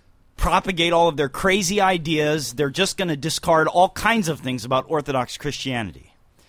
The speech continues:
And I look around today, and I see the evangelical world, and I see that they have discarded the basic biblical teaching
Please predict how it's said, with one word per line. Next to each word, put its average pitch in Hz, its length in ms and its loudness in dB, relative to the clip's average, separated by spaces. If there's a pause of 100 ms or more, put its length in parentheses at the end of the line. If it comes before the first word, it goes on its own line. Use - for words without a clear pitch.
(240)
And 127 140 -4
I 160 120 2
look 247 180 -4
around 170 180 2
today, 120 420 -4
and 151 160 -2
I 196 140 2
see 214 260 -6
the 156 360 -6
evangelical 147 880 -2
world, 113 520 -4
and 139 220 -6
I 196 220 0
see 165 240 -4
that 135 200 -12
they 151 140 -2
have 139 320 -2
discarded 160 960 0 (680)
the 143 220 -2
basic 170 760 -2
biblical 202 460 0
teaching 127 800 -8